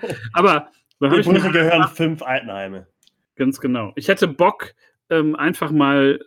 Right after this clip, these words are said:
Speaker 2: ich, also wirklich seit, seit langer, langer Zeit wollte ich mir so eine Brille mal holen, einfach um's, um's selber zu besitzen, um da abzutauchen, so. Und, äh, hab's auch bislang nicht, äh,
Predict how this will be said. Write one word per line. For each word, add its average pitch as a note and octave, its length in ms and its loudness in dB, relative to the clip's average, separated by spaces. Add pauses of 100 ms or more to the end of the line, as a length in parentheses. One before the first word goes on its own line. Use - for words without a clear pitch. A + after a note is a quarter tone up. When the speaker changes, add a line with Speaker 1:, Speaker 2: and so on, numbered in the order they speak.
(380)
Speaker 2:
ich, - 180 -14 (140)
also D3 200 -2
wirklich E3 200 -2
seit, C#3 220 -2
seit C#3+ 180 2
langer, F#3+ 200 2
langer E3+ 240 0
Zeit D#3+ 220 -2
wollte E3+ 140 -2
ich - 80 -8
mir D#3 100 2
so D3+ 80 -2
eine D3 120 4
Brille D#3 260 0
mal C3+ 120 2
holen, D3 220 4
einfach D#3 260 -4
um's, D#3 280 -10
um's D3+ 260 -6
selber F#3 280 2
zu D#3+ 120 -12
besitzen, D3+ 320 -4
um D3 140 0
da C#3+ 260 -2 (340)
abzutauchen, D#3+ 840 0
so. D#3 320 0 (580)
Und, C3+ 360 0
äh, B2+ 300 0
hab's C3 200 -6
auch D3+ 80 2
bislang C#3+ 320 2
nicht, G#3 300 -4
äh, F#3 400 -6